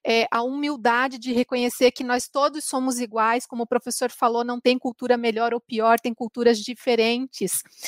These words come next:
E o senso de justiça, né, da, a nossa capacidade de indignação perante as injustiças que nós vemos. E as emoções, o respeito, né, tá totalmente relacionado com os sentimentos da outra pessoa, com a empatia,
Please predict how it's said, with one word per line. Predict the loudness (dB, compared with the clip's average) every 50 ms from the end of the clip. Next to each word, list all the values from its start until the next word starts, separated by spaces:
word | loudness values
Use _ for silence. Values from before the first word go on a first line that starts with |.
| -8 -8 -8 -6 -2
E | -2 -2
o | -2
senso | 0 2 2 2 2 2 -2 -4 -2
de | -2 -2
justiça, | -2 0 -2 -2 -2 0 -2 0 2 2 0 0 -2 -2 0
né, | 0 2 2 2 2 2 0
da, | -2 -2 -2 0
a | 0 -2
nossa | -2 0 -2 -2 -2 -2
capacidade | -4 -2 -2 -2 -2 2 0 0 0 0 -4
de | -10 -2 0 0 0 0 -4 -10 -18 -6 -4
indignação | -2 -2 0 -2 -2 -2 2 2 2 2 2 0 0 0 0 0 0
perante | -2 0 2 2 0 0 -2 -6
as | -6 -4
injustiças | -2 -4 -2 -2 -4 -4 -2 0 0 0 0 0 -4 -4
que | -4 -4 -2
nós | -2 -2 -2 -2 0
vemos. | 2 2 2 2 -2 -6 -8 -8 -8 _ _ -14 -12 -12 -10 -2
E | 0 2 2
as | 2 2 0
emoções, | 0 0 0 -2 -2 -2 -4 -2 0 0 0 0 -2 -6 -10 _ -18 -20 -14 -4
o | -2
respeito, | 2 4 4 2 2 -2 -2 0 2 2 0 -2 -6 -8
né, | -2 0 2 2 2 0 _ _ _ _ _ 0
tá | 2 2 2
totalmente | 2 -2 -2 -2 -2 0 0 -2 -4 -2 0
relacionado | 2 2 2 0 -2 -8 -2 0 0 0 0 -2
com | -10 -8
os | -8 -4
sentimentos | 0 0 0 0 0 -4 -6 -2 0 2 2 0 -2 -6 -12 0
da | 0 2 2
outra | 2 -2 -2 -4 -6
pessoa, | 0 0 -2 -2 -2 -6 -4 -2 0 0 0 -2
com | -2 -4
a | -6
empatia, | -6 -6 0 2 2 2 2 0 -6 -4 -4 -4 -2 0 2 2 2